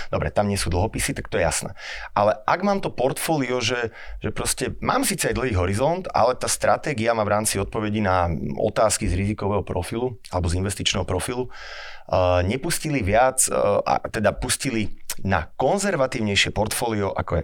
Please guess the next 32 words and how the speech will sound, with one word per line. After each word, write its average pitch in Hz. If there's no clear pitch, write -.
sto -
percent -
akciové, 156
to -
znamená, 95
je 90
tam 151
aj 101
podiel 104
dlhopisov. 85
A 101
dneska 127
mi 101
vrta 127
v 85
hlave 101
vlastne 117
táto 107
dlhopisová 113
téma, 87
tak, 113
eh, 117
akože 127
moja 127
rada 120
je 104
ju 107
ignorovať -
v -
tomto -
prípade. -
Pretože 101